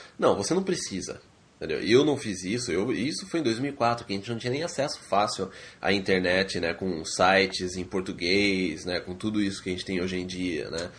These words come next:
todas as redes sociais, né, que você pode pesquisar bastante. Então você não precisa, é, necessariamente de uma agência de intercâmbio pra fazer esse, pra fazer a sua viagem, né?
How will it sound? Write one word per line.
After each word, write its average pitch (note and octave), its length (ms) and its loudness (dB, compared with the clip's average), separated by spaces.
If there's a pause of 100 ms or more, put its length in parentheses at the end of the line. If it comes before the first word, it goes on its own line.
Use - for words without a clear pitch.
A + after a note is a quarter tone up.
(140)
todas A#2 200 2
as G#2+ 140 2
redes F#2+ 260 -2
sociais, F#2+ 680 0
né, F2+ 80 -6
que - 120 -14
você - 60 -10
pode F#2 220 -6
pesquisar F#2 380 -6
bastante. F#2 460 -2 (300)
Então E3 140 -10
você G3 280 0
não E3 400 4
precisa, G#2+ 720 -2 (220)
é, E2+ 480 2
necessariamente G2 580 0
de G#2 80 -4
uma G2+ 140 2
agência F#2 720 0 (480)
de - 140 -6
intercâmbio F#2 680 -4 (220)
pra F#2 200 0
fazer F2 520 -4 (140)
esse, E2 520 -4 (200)
pra - 100 -18
fazer F#2+ 160 -10
a F2+ 60 -4
sua F#2+ 140 -2
viagem, D#2+ 500 -2 (340)
né? E2+ 220 -2